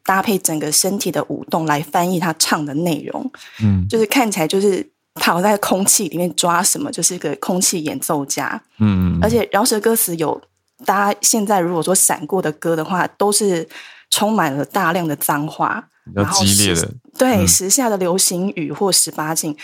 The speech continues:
Speaker 1: 有些就算是我听得懂的人，就是也不知道说某一句歌词的含义到底是什么。
Speaker 2: 对。
Speaker 1: 然后像是大家可以搜寻比较经典的一，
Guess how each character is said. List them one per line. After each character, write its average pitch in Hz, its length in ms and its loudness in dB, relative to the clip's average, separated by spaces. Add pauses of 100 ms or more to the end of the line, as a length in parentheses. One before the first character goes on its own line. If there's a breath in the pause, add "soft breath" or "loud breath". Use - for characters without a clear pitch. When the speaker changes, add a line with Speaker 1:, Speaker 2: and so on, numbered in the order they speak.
(300 loud breath)
Speaker 1:
有 196 140 4
些 269 140 4
就 277 120 2
算 269 180 2
是 269 80 2
我 190 160 2
听 226 260 0
得 214 80 2
懂 143 220 -4
的 139 100 -4
人， 139 320 -6
就 196 120 -2
是 196 120 -2
也 156 140 -2
不 - 160 -14
知 - 180 -2
道 196 160 0
说 202 160 0
某 156 300 -2
一 151 40 -2
句 190 280 0
歌 196 300 0
词 180 160 -4
的 156 80 0
含 156 200 -4
义 180 100 0
到 175 180 -2
底 135 100 -4
是 165 100 -4
什 - 240 -2
么。 92 260 -8
Speaker 2:
对。 87 280 2 (280 loud breath)
Speaker 1:
然 190 120 0
后 190 80 0
像 233 160 2
是 240 100 2
大 214 140 2
家 220 60 2
可 220 100 0
以 160 80 0
搜 170 260 -2
寻 147 460 -4
比 - 80 -8
较 175 140 0
经 185 280 -2
典 151 220 -4
的 156 180 -8
一， - 320 -8